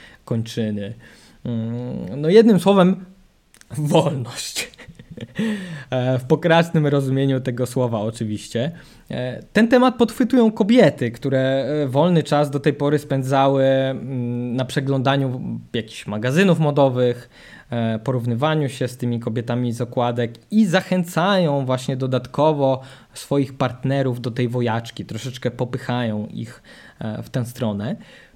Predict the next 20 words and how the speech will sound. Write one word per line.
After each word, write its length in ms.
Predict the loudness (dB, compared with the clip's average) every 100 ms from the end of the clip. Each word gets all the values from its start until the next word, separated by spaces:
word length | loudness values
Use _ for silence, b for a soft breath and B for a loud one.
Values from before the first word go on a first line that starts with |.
| _
przygotowując 1000 | -4 0 2 4 2 0 4 6 6 4
im 120 | 0
także 420 | 2 2 2 2 0
listę 380 | 2 0 0
zakupów 640 | -2 -2 -4 -4 -2 -4 -4
i 160 | -6 -4
pamiątek, 640 | 0 0 0 -2 -4 -4
z 60 |
jakimi 420 | -6 -2 0 0 -2 B B B B _ -4
mają 280 | 2 4 6
wrócić, 480 | 6 4 2 -6 -2
nie 120 | 6
mogą 300 | 8 8 4
się 140 | 0
pokazywać 540 | -4 0 0 0 0 0
w 60 |
domu 320 | 2 2 2
bez 220 | -2 -4 -4
tych 180 | -8
rzeczy. 460 | -6 -8 -8 -12 -16